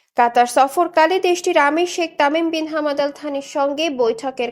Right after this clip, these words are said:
কথা রয়েছে অধ্যাপক ইউনূসের। এ সফর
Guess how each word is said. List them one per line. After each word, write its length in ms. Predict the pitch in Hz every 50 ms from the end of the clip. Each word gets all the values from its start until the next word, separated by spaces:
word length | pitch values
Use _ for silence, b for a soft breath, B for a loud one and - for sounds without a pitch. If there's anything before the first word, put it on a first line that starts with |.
| 240
কথা 260 | 240 233 254 - - 349
রয়েছে 340 | 330 339 330 330 330 - 349
অধ্যাপক 400 | 320 311 311 - 330 320 - 311 302
ইউনূসের। 480 | 339 320 294 214 143 - - - - - _ _ _ _ _ _ _ _ _ _ _
এ 100 | - 285 330 - -
সফর 320 | 330 311 320 320 392 403